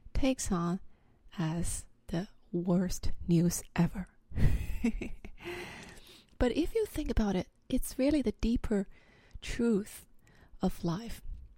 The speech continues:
And we live in a world of matters, right? Things that you can touch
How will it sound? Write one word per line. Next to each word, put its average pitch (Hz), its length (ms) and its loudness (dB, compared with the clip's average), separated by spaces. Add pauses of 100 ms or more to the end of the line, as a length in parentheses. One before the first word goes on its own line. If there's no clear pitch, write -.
(600)
And 214 300 4
we 247 160 6
live 254 440 4
in 202 320 4
a 185 120 4
world 185 380 2
of - 200 -10
matters, 175 680 -2
right? 175 200 -2
Things 185 320 0
that 190 140 -4
you 175 160 -2
can 170 240 -2
touch - 460 4